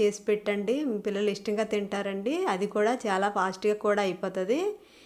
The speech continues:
ఇదిగోండి, ఇలా ఉడికించుకుంటూ ఉండాలండి. పాన్ విడిపోతుందండి. విడిపోతున్నప్పుడు ఇప్పుడు ఒక రెండు టేబుల్ స్పూన్లు మరలా నెయ్యి వేసుకొని అలా దగ్గరగా చేసుకోవాలండి. నేను చూపించే వీడియోలో చూపించేలాగా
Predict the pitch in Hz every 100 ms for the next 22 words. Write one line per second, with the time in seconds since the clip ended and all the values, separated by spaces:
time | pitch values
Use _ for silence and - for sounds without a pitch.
0 | - - 202 208 208 220 208 254 381 349
1 | - - 208 208 214 - 233 214 233 202
2 | 202 196 190 190 262 370 - - _ _
3 | _ _ _ _ _ _ _ - - 202
4 | 202 214 220 214 185 214 214 208 202 196
5 | 220 339 370 214 190 208 208 214 208 208
6 | 214 370 440 427 - _ - 208 226 302
7 | 233 208 208 202 208 202 202 214 233 208
8 | 196 202 240 214 208 214 208 - 214 269
9 | 403 415 - - 202 208 202 180 214 208
10 | 330 415 - - - _ - 202 - 208
11 | 202 196 196 202 320 269 196 190 185 190
12 | 208 196 190 196 196 202 214 202 196 190
13 | 196 185 185 190 285